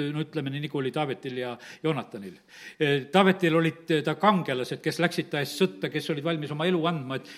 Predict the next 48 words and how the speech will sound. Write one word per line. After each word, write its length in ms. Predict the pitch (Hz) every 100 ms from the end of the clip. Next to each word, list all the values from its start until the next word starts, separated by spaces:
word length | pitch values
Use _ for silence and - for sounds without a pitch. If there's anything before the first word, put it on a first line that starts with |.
| -
et 120 | 147
Petlemast 440 | 175 170 240 - 175
vett 200 | 175 -
tuua 280 | 165 135 127
ja 40 |
seal 140 | 156
ei 60 | 135
olnud 80 | 131
mitte 200 | 170 151
mingisugust, 580 | 180 175 190 127 127 - - - -
eh, 340 | 143 131 127 135 - 156
perverssust 600 | 170 180 190 - 120 -
ei 80 | 127
olnud 140 | 110
selles 260 | 110 113 113
asjas. 400 | 123 - 80 - - - -
Nad 120 | 147
olid, 400 | 151 143 - 156 131
sõjamehed 520 | 196 156 165 156 131
olid 200 | 123 -
koos, 260 | 160 123 127
nad 80 |
olid 180 | 123 123
võitlemas 500 | 156 147 - 110 107
ja 80 | 120
nendel 280 | 123 131 120
oli, 180 | 120 113 - -
aga 180 | - 147
nende 200 | 151 147 135
selline 340 | 139 131 131 - -
sõprus 600 | - 262 - 131 117 107
oli, 200 | 127 127 135 -
oli 160 | 147
selline 320 | 135 156 143 147
tugev. 320 | 190 - - - -
Ja 100 | 170
nüüd 100 | 214
on, 140 | 170
aga 140 | 160 160
me 120 | 170
näeme 240 | 240 208
sedasi, 380 | 202 190 156 160
et, 180 | 135 - - -
et 180 | 139
Joonatani 760 | 196 269 277 156 - 147 139 139
ja 40 |
Taaveti 460 | 202 247 190 - 156
vahel, 320 | 220 170 101